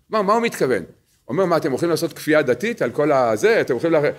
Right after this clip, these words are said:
לעשות את כל הספרדים, החסידים, הליטאים, כולם, אה?" אמרתי לו, "לא, לא, אתה לא הבנת, לא זו הכוונה." רבנו מגלה כזאת דעת בעולם, שמגילוי הדעת הזה,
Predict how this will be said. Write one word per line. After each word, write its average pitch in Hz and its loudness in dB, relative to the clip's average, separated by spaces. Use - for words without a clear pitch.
לעשות 131 2
את 165 -6
כל 185 2
הספרדים, 170 4
החסידים, 160 0
הליטאים, 170 2
כולם, 175 0
אה?" 147 -2
אמרתי 170 0
לו, 156 4
"לא, 156 4
לא, 151 4
אתה 120 -2
לא 143 0
הבנת, 143 -2
לא 120 0
זו 120 -2
הכוונה." 82 -6
רבנו 147 -2
מגלה 131 0
כזאת 160 -2
דעת 151 -4
בעולם, 107 -2
שמגילוי 156 2
הדעת 214 2
הזה, 196 2